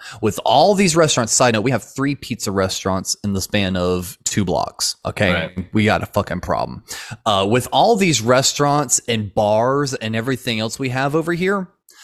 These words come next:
Speaker 1: nothing is walk up and go.
Speaker 2: Yeah.
Speaker 1: Everything is sit down. Everything is walk in and order. This building has a takeout window.
Speaker 2: Oh,
Speaker 1: We
Speaker 2: yeah,
Speaker 1: would have
Speaker 2: there you
Speaker 1: been
Speaker 2: go.
Speaker 1: exclusively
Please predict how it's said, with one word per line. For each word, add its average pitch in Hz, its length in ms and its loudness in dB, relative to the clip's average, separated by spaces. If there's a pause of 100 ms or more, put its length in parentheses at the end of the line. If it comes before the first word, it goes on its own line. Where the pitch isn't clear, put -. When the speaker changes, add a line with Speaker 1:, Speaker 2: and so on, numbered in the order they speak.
(240)
Speaker 1:
nothing 196 540 0
is 165 120 0
walk 143 400 0
up 165 200 0
and 131 180 -2
go. 120 380 -2 (640)
Speaker 2:
Yeah. 92 300 0 (340)
Speaker 1:
Everything 170 560 0
is 147 100 -2
sit - 320 -4
down. 85 340 -6 (100)
Everything 143 460 0
is 127 160 0
walk 117 360 0
in 120 160 0
and 110 120 -2
order. 101 440 -6 (320)
This 135 360 2
building 165 560 2
has 131 260 -4
a 123 60 -4
takeout 135 520 -2
window. 92 460 -10 (920)
Speaker 2:
Oh, - 140 0
Speaker 1:
We 156 100 8
Speaker 2:
yeah, 170 80 6
Speaker 1:
would 165 80 4
have - 80 4
Speaker 2:
there 131 80 4
you 143 140 4
Speaker 1:
been 131 80 -2
Speaker 2:
go. 139 60 -4
Speaker 1:
exclusively 123 1500 0